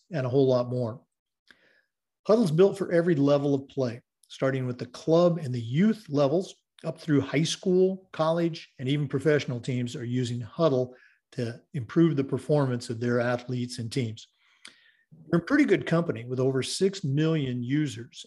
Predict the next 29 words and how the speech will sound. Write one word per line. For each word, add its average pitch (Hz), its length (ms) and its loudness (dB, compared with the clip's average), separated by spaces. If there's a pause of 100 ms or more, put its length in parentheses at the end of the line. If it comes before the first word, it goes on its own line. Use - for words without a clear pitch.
including 131 600 0
your 143 200 2
student 160 320 -2
athletes, 117 540 -8 (540)
a 131 40 0
lot 180 260 0
of 160 120 -6
their 127 140 -2
parents, 127 760 -4 (520)
and 135 400 -2 (100)
many 180 420 2
of 135 80 0
the 120 80 -6
coaches 139 640 0
of 120 80 -8
the 135 60 -8
college 151 400 -2
and 131 100 -4
university 147 520 -2
teams 139 460 -6
that 123 120 -6
you're 139 160 -2
trying 139 280 -4
to 131 60 -2
get 135 240 -4
your 143 100 -2
kids 127 300 -4
recruited 156 540 0
to. 117 220 -4